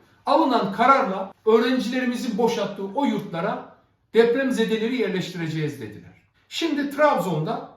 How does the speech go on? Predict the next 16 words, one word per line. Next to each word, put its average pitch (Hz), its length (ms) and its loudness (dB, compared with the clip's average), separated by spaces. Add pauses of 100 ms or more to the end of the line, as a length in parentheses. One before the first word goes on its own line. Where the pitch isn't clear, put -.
meseleyi 226 560 0
bir 202 100 -8
inceleyeyim 160 580 -2
dedim. 110 220 -12 (220)
Trabzon'a 196 760 4
bugüne 269 380 0
kadar 202 280 -4 (220)
on 277 280 2
beş 214 240 -2
bin 190 100 -6
sekiz 254 300 -6
yüz 202 220 -8
on 269 200 0
dört - 200 -6
depremzedemiz 185 800 -2
geldi. 104 300 -10